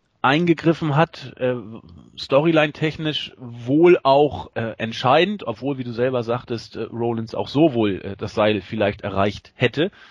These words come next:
Aber es sollte wohl so aussehen, dass sie da so ein bisschen Zünglein an der Waage gespielt hatten. Wenn, wenn du das weggelassen hättest, diesen, diesen Eingriff, und das Ganze clean über die Bühne hättest gehen lassen,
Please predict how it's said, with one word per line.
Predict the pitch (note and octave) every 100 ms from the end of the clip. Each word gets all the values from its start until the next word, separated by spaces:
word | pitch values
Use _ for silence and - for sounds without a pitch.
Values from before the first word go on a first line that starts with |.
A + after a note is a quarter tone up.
| - - - -
Aber | G#2+ A2+
es | -
sollte | C3+ C#3+ B2+
wohl | C3+
so | B2+
aussehen, | G#2+ B2+ C3
dass | B2 A#2 -
sie |
da | C3 A#2+
so | A#2
ein |
bisschen | A#2 - A#2
Zünglein | - C#3+ C3 A#2+
an | A2+
der | A2
Waage | A2 D3+
gespielt | D#3 D3+ - D#3 D#3
hatten. | D3+ D#3+ - - - - -
Wenn, | - C3+ D3
wenn | D#3
du | D#3
das | F#3+ A#3 -
weggelassen | G#3+ D3 A#2 G2+ G#2
hättest, | G2+ F#2+ - - - _ _
diesen, | C3+ C3 C3+ A#2+
diesen | C3 B2
Eingriff, | - A2+ A2+ G#2+ - -
und | A#2+
das | B2 -
Ganze | D3+ E3+ E3
clean | - E3+ G#3+
über | F#3+ F3
die |
Bühne | E3 E3+ F#3 B2+ -
hättest | B2 A#2 A2 -
gehen | A2+ A2
lassen, | G#2+ G#2 - E3